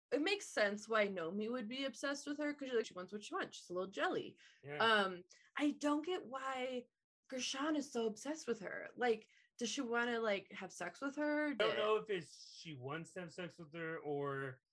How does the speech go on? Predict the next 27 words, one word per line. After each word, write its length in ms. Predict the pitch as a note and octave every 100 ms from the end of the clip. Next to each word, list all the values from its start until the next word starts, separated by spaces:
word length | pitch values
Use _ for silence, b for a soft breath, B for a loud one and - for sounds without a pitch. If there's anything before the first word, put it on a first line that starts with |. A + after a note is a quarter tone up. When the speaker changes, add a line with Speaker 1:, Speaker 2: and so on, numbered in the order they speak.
| _ _ _ _ _ _ _ _ _ _ _ - B2+
Speaker 2:
there's 280 | C#3 C3+ -
sexual 420 | D#3 - C3+ A2+
tension 480 | - E3 D#3+ F#3 E3
between 340 | D#3 F3+ E3+
the 80 | D#3+
two 200 | D#3 E3
of 100 | D3+
them, 180 | E3 D#3+
because, 320 | D3 D#3+ G3+
like, 200 | C#4+ C4+
Speaker 1:
Yeah. 80 | B3+ A3+ F#3+
Speaker 2:
she 260 | E3+ D#3
does 380 | E3+ G3 G3 D#3+
get 400 | C3+ E3 E3 D#3 C3 - C#3
Nomi 460 | D3 D3 D3 C#3+
to 100 | B2+
dance 440 | A#2 C3+ C3 B2+ B2
for 160 | A2
Zach 400 | G2 A2 G2+ F2 - - _ _ b b b _ -
Speaker 1:
And 140 | C#4 C#4+
Speaker 2:
and 60 |
Speaker 1:
w-, 120 | A3+ A#3+
and 180 | B3+
Speaker 2:
watch 240 | D#3+ C3 C#3+
Speaker 1:
likes 260 | G#3 F#3
Speaker 2:
it. 40 | F3+
Speaker 1:
watching 400 | G3+ F4 -